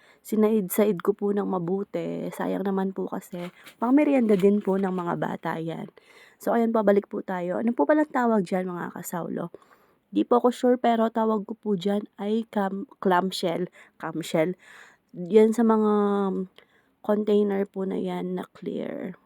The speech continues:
Paki-comment naman po, mga kasawlo, kung ano po yung tawag nyo dyan sa mga packaging na yan po. Sa mga magtatanong naman po pala,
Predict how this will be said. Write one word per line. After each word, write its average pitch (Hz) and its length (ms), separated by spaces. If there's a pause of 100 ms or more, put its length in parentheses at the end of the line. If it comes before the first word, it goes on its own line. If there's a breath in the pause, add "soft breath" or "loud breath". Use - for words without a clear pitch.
(180)
Paki-comment 226 560
naman 226 240
po, 226 160
mga 220 320
kasawlo, 214 480
kung 202 160
ano 196 160
po 208 160
yung 233 240
tawag 208 480
nyo 208 140
dyan 185 420 (400 loud breath)
sa 190 240
mga 190 480 (440 soft breath)
packaging 202 680
na 190 80
yan 170 320
po. - 200
Sa - 120
mga 247 240
magtatanong 226 640
naman 214 320
po 202 160
pala, 175 560